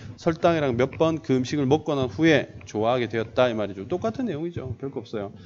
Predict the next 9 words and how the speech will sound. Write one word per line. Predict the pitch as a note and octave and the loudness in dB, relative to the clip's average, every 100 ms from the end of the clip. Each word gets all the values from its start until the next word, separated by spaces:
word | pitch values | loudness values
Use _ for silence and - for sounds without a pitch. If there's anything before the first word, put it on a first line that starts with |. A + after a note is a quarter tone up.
| - - - - - | -16 -14 -12 -6 0
Unfortunately, | D#3 D#3 - G#3 G#3 E3+ C#3+ - - B2 A#2 G#2 F#2 F2 F#2 | 2 0 4 4 4 2 2 -4 -4 2 4 4 2 -4 -8
불행하게도, | - F#3 A3+ G#3 E3 A#2 G2 A2 F#2+ D#2+ F2+ _ _ _ _ _ _ _ _ _ _ - _ _ - - | 2 6 6 4 2 2 4 4 4 0 -12 _ _ _ _ _ _ _ _ _ _ -20 _ _ -16 2
어, | A#2 A2 | 4 4
few | - B3 C#4 D4 D4 - | 4 4 6 6 4 0
parents | A#3+ G#3+ G3 F3+ - - - - | 2 4 4 0 -6 -8 -8 -2
use. | C#3+ D#3+ D3 A2+ G#2 F2 E2 - _ _ _ - | 6 6 6 2 0 -2 -6 -16 _ _ _ -8
자, | A2 F#2+ C3 F#3 - _ _ - - - - - - - _ _ _ _ - | 0 0 0 -4 -12 _ _ -20 -18 -18 -16 -16 -18 -20 _ _ _ _ -2
극소수의 | G3 - - B3 B3+ B3+ - G#3 F#3+ F#3 F#3 G#3 G3+ | -2 -2 -2 0 0 -2 -6 -2 0 4 6 6 2
부모들은 | D#3+ E3+ E3+ D3+ D3 D3 G#2+ | 0 2 2 2 0 0 -2